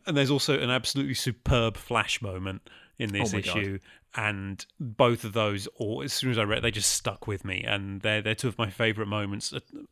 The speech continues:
Speaker 1: of all time for those two characters. Um, yeah, it's brilliant.
Speaker 2: It is such, I mean, I, I guess I should save a little bit for the, um,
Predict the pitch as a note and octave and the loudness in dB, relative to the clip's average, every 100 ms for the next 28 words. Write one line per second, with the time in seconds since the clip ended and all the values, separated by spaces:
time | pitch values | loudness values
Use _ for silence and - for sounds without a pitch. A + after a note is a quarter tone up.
0 | - D#3 - B2+ A#2+ G#2+ - - A#2 G#2 | -18 -14 -6 -2 -2 -2 -4 0 0 0
1 | F#2+ F#2 G2+ G2+ G2 - G2 G#2+ F#2+ G2 | -4 -4 -2 -2 -4 -4 -4 -2 -2 -4
2 | - G2+ F#2+ - A2+ F#2+ F#2 - - - | -4 -4 -6 0 0 0 -6 -12 -20 -20
3 | - - - A2 G#2 - A2+ - F#2+ F#2 | -20 -20 -14 -4 -4 -2 -4 -2 -6 -6
4 | _ _ - - - E3+ E3+ - F#3 - | _ _ -20 -14 -4 0 2 2 0 -4
5 | C#3+ C#3+ C3 C#3 - _ - C3 D3 D3 | -2 0 -2 -6 -20 _ -8 -4 -4 -2
6 | C3+ C3+ - C3 A2 G#2 G#2+ G2 G#2+ G#2 | -4 2 2 2 0 0 0 -2 -2 -4
7 | - G2 F#2 F2+ F2+ E2+ E2+ E2+ | -6 -8 -6 -2 -4 -4 -6 -10